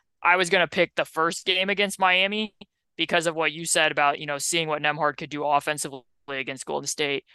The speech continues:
seeing both rookies, Chris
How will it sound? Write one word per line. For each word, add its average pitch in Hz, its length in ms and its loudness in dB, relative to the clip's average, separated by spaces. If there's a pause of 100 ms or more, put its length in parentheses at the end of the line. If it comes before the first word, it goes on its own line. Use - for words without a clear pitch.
(260)
seeing 220 300 2
both 180 320 4
rookies, 160 800 -4 (200)
Chris 196 400 2